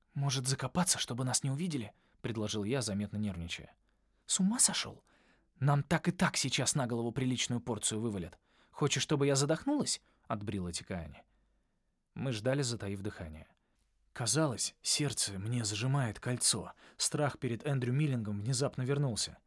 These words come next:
Я же был на его территории, и я знал, что он не отомстит, если поймает. Он ясно дал это понять при нашем последнем разговоре. «Ты пожалеешь об этом, Карак. Горько пожалеешь».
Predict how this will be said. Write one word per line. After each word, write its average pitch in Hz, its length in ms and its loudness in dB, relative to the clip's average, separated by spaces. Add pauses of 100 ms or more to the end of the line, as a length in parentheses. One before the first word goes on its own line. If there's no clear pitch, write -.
(480)
Я 123 240 -2
же 113 140 -2
был 135 180 2
на 107 80 0
его 104 180 -2
территории, 120 640 -4 (320)
и 120 100 0
я 123 140 2
знал, 131 300 4
что - 180 -2
он 113 140 0
не 117 80 0
отомстит, 117 520 0
если 117 260 0
поймает. 120 560 -2 (640)
Он 131 140 -4
ясно 147 340 2
дал 120 200 2
это 107 140 -2
понять 123 340 -2
при 104 100 -6
нашем 98 300 -4
последнем 95 440 -4
разговоре. 98 560 -6 (960)
«Ты - 120 -10
пожалеешь 131 680 0
об 82 140 -6
этом, 85 260 -8
Карак. - 460 -10 (400)
Горько 104 480 -6
пожалеешь». 104 800 -8